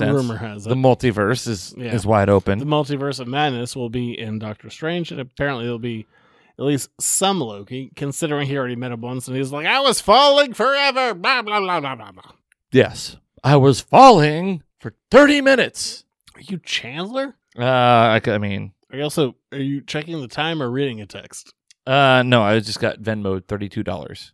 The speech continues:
Speaker 2: Who Venmoed you?
Speaker 1: Joe. He owed me money.
Speaker 2: <laughs> Great. <laughs> That's such a specific thing. I love it.
Speaker 1: What?
Speaker 2: <laughs> Like, I just got thirty-two bucks.
Speaker 1: Yeah,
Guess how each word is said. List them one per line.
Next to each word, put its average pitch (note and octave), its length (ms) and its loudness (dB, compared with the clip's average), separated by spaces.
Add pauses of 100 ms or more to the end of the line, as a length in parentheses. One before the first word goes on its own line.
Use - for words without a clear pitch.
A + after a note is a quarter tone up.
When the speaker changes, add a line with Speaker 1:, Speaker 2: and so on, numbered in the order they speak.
Speaker 2:
Who F#4+ 220 -8
Venmoed D3 640 -6
you? A2 300 -12 (200)
Speaker 1:
Joe. G2 380 -2 (100)
He C3 140 -2
owed B2+ 100 0
me A#2 100 -8
money. F#2 340 -12 (140)
Speaker 2:
<laughs> - 840 -20
Great. C3 340 -8 (340)
<laughs> - 160 -14 (1600)
That's A3+ 260 -2
such - 260 -4
a A#3 100 -2
specific - 760 -14 (160)
thing. - 160 -12 (360)
I - 40 -20
love A#2+ 260 -14
it. A#2 120 -16 (220)
Speaker 1:
What? A#2 340 0
Speaker 2:
<laughs> - 480 -20 (400)
Like, C3+ 160 -6
I - 20 -20
just A2 160 -18
got G#2 140 -16
thirty-two A2 380 -8
bucks. - 440 -14 (220)
Speaker 1:
Yeah, C4 240 0